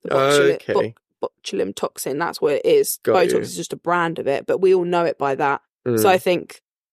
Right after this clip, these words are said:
Speaker 1: you know, they're just trying to say, "Well, you can't actually call it that. You've got to call it."
Speaker 2: Got you.
Speaker 1: It's all like the,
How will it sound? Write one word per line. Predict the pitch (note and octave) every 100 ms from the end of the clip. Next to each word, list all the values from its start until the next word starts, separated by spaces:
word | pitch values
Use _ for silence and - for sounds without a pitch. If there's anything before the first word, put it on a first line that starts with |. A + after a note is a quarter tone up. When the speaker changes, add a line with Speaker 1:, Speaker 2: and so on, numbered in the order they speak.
| -
Speaker 1:
you | F3
know, | D#3
they're | D3+ D#3
just | D#3 -
trying | D#3 D#3
to |
say, | - -
"Well, | C#3+
you | D#3+
can't | - -
actually | - -
call | - - -
it | -
that. | -
You've | -
got | - -
to |
call | - - E3
it." | C#3 - _ _ _ _ -
Speaker 2:
Got | - G1+
you. | - A#2 -
Speaker 1:
It's | B3+ D4+
all | D4
like | C#4 B3+
the, | G#3+